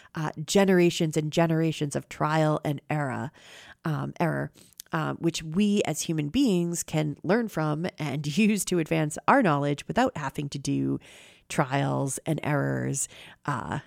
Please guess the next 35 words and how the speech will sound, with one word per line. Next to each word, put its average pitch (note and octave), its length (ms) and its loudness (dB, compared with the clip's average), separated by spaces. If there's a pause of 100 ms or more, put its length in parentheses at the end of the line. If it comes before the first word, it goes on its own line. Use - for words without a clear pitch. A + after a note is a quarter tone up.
(120)
and D#3 220 0
errors C3 480 -2
and D3 180 0
errors C#3+ 440 2
and - 200 -2
errors. D3+ 580 -4 (140)
Um, C#3 480 -6 (880)
so - 180 4
yeah, G#3 300 4 (340)
I - 60 -2
think F3+ 140 2
it's E3+ 120 -2
very E3+ 300 0
important D#3 640 -6
to D3+ 500 -2
look D#3+ 400 0
for D3+ 400 -2
those D3 280 -2
sorts - 320 -6
of, D#3 280 -4 (100)
um, C#3+ 380 -6 (100)
things D3+ 340 -4
in D3 160 -6
nature. C#3+ 400 -4
And C#3+ 140 -4
of - 80 -8
course, C#3 420 -6 (420)
you E3+ 100 -2
know, C#3+ 140 0
biomimicry D3 840 -2
is C#3 120 -4
a C#3+ 60 -2
huge D#3+ 840 0
field, A#2 720 -4
um, C3+ 440 -8